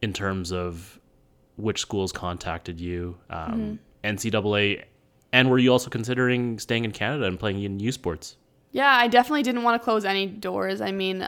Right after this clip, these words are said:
Speaker 2: um, education was really important to my family and to me, and so, um, keeping as many doors open as I could, I definitely considered all my options, and I reached out to some U Sports schools, but in the end, the N C double A s-, route was the option that I took, and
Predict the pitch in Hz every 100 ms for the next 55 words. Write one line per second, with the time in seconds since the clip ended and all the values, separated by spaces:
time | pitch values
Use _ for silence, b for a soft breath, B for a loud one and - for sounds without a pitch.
0 | - 214 202 214 202 - b b b b
1 | - 202 220 214 214 214 202 208 202 202
2 | 208 202 202 226 208 - 190 196 233 240
3 | 214 220 208 202 285 294 - - 220 202
4 | 196 b b b - 208 196 - 240 226
5 | 226 214 220 208 208 196 202 208 202 202
6 | - 208 208 196 208 208 233 220 214 226
7 | 202 202 208 b b b b - 226 214
8 | 202 - - 262 240 220 214 202 190 -
9 | 269 - 254 240 226 233 220 220 - 226
10 | 208 - - 214 214 208 214 208 185 196
11 | 196 190 202 202 196 190 190 - - _
12 | - 214 202 196 196 208 202 - - 202
13 | 202 233 202 196 190 202 240 247 214